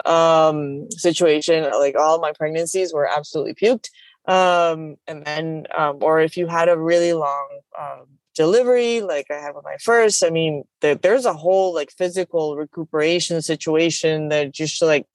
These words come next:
it's, it's not, it's not a <laughs> happy moment for anybody. No matter how happy you are to have the baby, uh, you're still going through a lot. Um, but there's, like, no, not so much space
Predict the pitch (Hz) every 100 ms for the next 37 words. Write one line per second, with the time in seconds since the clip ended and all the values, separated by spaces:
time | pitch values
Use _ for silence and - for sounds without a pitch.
0 | _ _ - - - 156 - 165 165 151
1 | - 147 165 202 165 160 165 190 151 175
2 | 190 202 151 - 165 160 175 143 135 123
3 | _ - _ 196 233 247 233 190 196 196
4 | 202 208 208 180 185 190 160 - 175 160
5 | 151 226 220 165 160 - _ _ _ -
6 | 165 143 143 175 - 226 214 208 - 156
7 | 135 147 117 - - _ _ _ - 170
8 | 165 156 139 - 175 170 190 190 196 208
9 | 180 180 180 180 185 180 - 202 190 165
10 | - - - 208 151 -